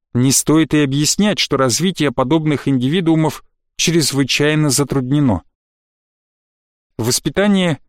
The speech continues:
которому присуща чрезмерная нежность, так же вредно, как и воспитание без всякой нежности. Избалованного ребёнка преследуют не меньшие проблемы, чем нелюбимого. У избалованного ребёнка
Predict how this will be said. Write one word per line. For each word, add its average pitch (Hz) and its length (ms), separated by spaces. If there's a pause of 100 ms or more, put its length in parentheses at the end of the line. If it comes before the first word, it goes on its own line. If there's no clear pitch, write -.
(140)
которому 170 420
присуща 156 580
чрезмерная 135 760
нежность, 123 580 (400)
так 175 240
же 151 140
вредно, 175 540 (180)
как - 200
и 151 120
воспитание 160 680
без 156 220
всякой 147 420
нежности. 104 600 (840)
Избалованного 160 640
ребёнка 151 520
преследуют 170 680
не 190 100
меньшие 165 380
проблемы, 170 500
чем 151 280
нелюбимого. 147 640 (800)
У 170 140
избалованного 160 720
ребёнка 127 560